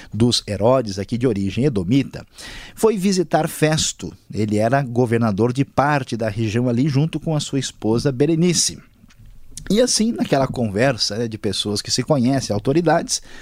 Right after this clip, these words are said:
Festo acaba falando para o rei Agripa da situação de Paulo e ele fica muito interessado em saber o que que está acontecendo. Ele diz: "Olha, Paulo tá aqui, ele fala de um tal de Jesus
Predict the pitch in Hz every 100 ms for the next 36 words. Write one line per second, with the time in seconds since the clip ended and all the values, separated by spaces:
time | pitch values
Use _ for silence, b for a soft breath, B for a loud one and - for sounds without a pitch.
0 | B - 165 - 160 156 - 113 127 -
1 | 165 135 117 165 202 135 110 107 110 104
2 | 117 147 110 123 - 180 220 - 156 143
3 | 151 151 139 - 110 117 170 - 156 190
4 | 113 113 180 233 208 226 220 - 170 -
5 | 208 180 151 165 185 - 185 156 151 139
6 | - - 139 156 139 147 - 143 107 110
7 | 131 - 135 - 117 - - 127 - 135
8 | 131 151 - 185 165 127 120 - 170 208
9 | - - - - - - 135 135 135 -
10 | 107 - 127 139 104 - - 131 110 110
11 | 92 123 107 101 95 90 107 147 131 -